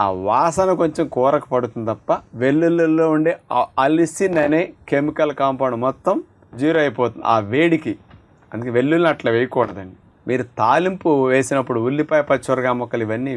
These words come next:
వేగాక వేడి తగ్గిపోతుంది. కూరలు ఏమన్నా వేసినప్పుడు ఉడికేటప్పుడు వెల్లుల్లిపాయను పేస్ట్ చేసి ముక్కల కోసం అప్పుడు వేయండి. అప్పుడు వాల్యూస్ వంద డిగ్రీలు, ఎనభై డిగ్రీలు వేడికి నశించవన్నమాట. అదే రెండు వందలు, రెండు వందల యాభై డిగ్రీలు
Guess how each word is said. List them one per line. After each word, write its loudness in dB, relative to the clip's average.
వేగాక 0
వేడి 2
తగ్గిపోతుంది. -2
కూరలు 2
ఏమన్నా 2
వేసినప్పుడు 0
ఉడికేటప్పుడు 0
వెల్లుల్లిపాయను 2
పేస్ట్ 0
చేసి 0
ముక్కల 0
కోసం 2
అప్పుడు -2
వేయండి. -6
అప్పుడు 0
వాల్యూస్ 2
వంద 0
డిగ్రీలు, 0
ఎనభై -2
డిగ్రీలు 0
వేడికి -2
నశించవన్నమాట. -6
అదే 0
రెండు -2
వందలు, 0
రెండు 0
వందల 0
యాభై -2
డిగ్రీలు 0